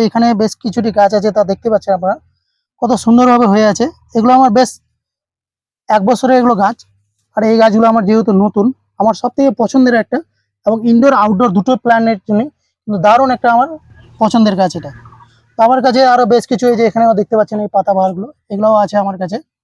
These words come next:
আরও বিভিন্ন ধরনের কিছুটি আছে। তো এই গাছগুলো আমি এখন আবার সংগ্রহে রাখতে চাইছি, তার কারণ হচ্ছে এখন এই গাছগুলো ডিমান্ডেবল অনেক। সে কোনগুলো জায়গাতে এখন কোনো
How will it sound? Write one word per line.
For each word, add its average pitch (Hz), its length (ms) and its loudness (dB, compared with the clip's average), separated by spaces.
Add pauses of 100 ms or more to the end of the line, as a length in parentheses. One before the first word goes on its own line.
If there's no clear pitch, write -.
(480)
আরও 233 240 2
বিভিন্ন 254 220 2 (100)
ধরনের 254 260 2
কিছুটি 233 240 -2 (100)
আছে। 254 160 -6 (1300)
তো 247 60 2 (320)
এই 277 120 4
গাছগুলো 285 360 2
আমি 269 100 2 (100)
এখন 254 200 2
আবার 262 140 4 (100)
সংগ্রহে 247 360 2
রাখতে 240 220 -2
চাইছি, 240 240 0
তার 226 180 2
কারণ 220 220 2
হচ্ছে - 160 -4 (140)
এখন 247 160 -2 (200)
এই 247 80 0 (100)
গাছগুলো 214 320 2 (120)
ডিমান্ডেবল 226 420 2 (100)
অনেক। 196 140 -4 (1500)
সে 240 100 -2 (200)
কোনগুলো 262 320 2 (100)
জায়গাতে 220 280 2 (440)
এখন 233 260 0
কোনো 254 100 0